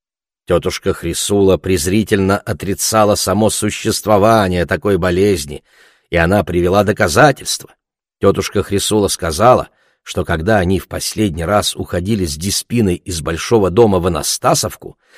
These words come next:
она по дороге съела почти полкорзины грецких орехов и никакой ореховой дурью не заболела. "Правда, Деспина?" — обратилась она к племяннице,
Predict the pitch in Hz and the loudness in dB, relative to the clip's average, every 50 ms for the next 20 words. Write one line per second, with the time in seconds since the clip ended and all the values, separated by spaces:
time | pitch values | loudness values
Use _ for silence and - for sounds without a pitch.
0 | - - - - _ - 180 202 208 220 196 110 - 117 127 135 147 165 196 220 | -20 -20 -20 -4 _ 2 4 6 8 6 6 6 4 2 4 6 6 8 10 8
1 | 208 139 95 98 98 - - - 202 220 214 196 185 151 - 165 156 - - - | 8 8 6 2 0 0 0 2 4 6 8 8 8 8 6 4 2 2 0 -4
2 | - 196 208 160 147 - 220 226 233 214 202 - - - 208 185 143 120 139 175 | 0 0 0 0 2 4 8 8 10 10 8 8 6 6 6 6 6 4 4 4
3 | 160 135 113 110 107 98 123 143 139 120 - - - - 131 113 - 147 196 226 | 4 4 4 4 2 2 4 4 4 4 4 0 0 2 2 4 4 4 6 6
4 | 262 254 - 220 226 151 - - _ _ _ _ - 196 208 208 196 151 175 165 | 6 6 6 6 4 2 0 -4 _ _ _ _ 4 4 6 6 6 6 6 6
5 | - 208 202 185 - - 139 147 175 180 147 143 151 160 156 139 117 139 277 269 | 8 8 8 8 8 8 8 8 8 8 8 8 8 8 8 6 6 4 2 2
6 | 240 156 117 107 104 95 135 208 262 160 185 175 123 110 92 85 101 123 131 120 | 4 2 2 2 2 4 4 4 6 6 6 6 6 4 4 4 6 6 6 6
7 | 123 123 131 - _ _ _ _ _ _ _ _ _ _ _ _ _ _ _ _ | 6 4 4 2 _ _ _ _ _ _ _ _ _ _ _ _ _ _ _ _
8 | - 170 - 98 147 185 226 254 226 214 269 233 202 247 220 - - - 185 151 | -8 -4 0 4 4 6 6 6 4 4 2 2 2 2 0 0 0 -2 -2 0
9 | 117 90 73 64 - - _ _ _ _ _ _ _ _ _ - 98 87 95 98 | 0 0 -2 -6 -10 -16 _ _ _ _ _ _ _ _ _ -6 -2 0 0 0
10 | 92 - 110 104 92 82 - - 90 90 85 - _ - - 78 78 87 110 127 | 0 0 0 -2 -2 -2 -2 -4 -4 -4 -4 -6 _ -10 -8 -4 -2 -2 0 0
11 | 123 113 113 113 - - - 113 110 | 0 0 0 -2 -2 0 0 0 -2